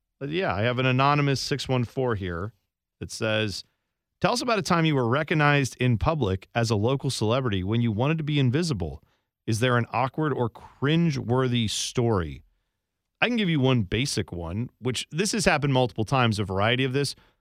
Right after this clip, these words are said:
which is where I've got three kids. I've got a three-year-old, and I've been out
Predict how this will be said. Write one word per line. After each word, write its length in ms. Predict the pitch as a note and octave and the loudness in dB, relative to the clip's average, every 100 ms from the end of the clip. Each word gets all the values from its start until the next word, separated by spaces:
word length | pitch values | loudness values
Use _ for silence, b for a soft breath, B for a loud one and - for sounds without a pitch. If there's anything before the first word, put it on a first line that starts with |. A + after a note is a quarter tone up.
| b - | b -2
which 160 | C3 | 0
is 140 | C3 A#2+ | 2 2
where 340 | C3 B2+ A#2 - | 2 2 0 0
I've 200 | B2+ D3 | 0 2
got 180 | D#3+ - | 0 0
three 240 | C#3 A2+ | -2 -2
kids. 420 | A#2+ A#2 B2 - G2 | 0 0 0 -6 -4
I've 80 | |
got 120 | A2+ G#2+ | -2 -2
a 40 | |
three-year-old, 680 | - G#2+ A#2 B2+ C3+ D3 C#3+ _ _ _ _ _ _ _ - | -4 -2 2 2 2 -2 -6 _ _ _ _ _ _ _ 0
and 300 | C3+ B2+ B2 _ _ _ - | 2 4 2 _ _ _ 2
I've 260 | C3+ D#3 C3 | 4 4 2
been 160 | D3+ C#3 | 2 4
out 260 | C3 B2+ | 4 2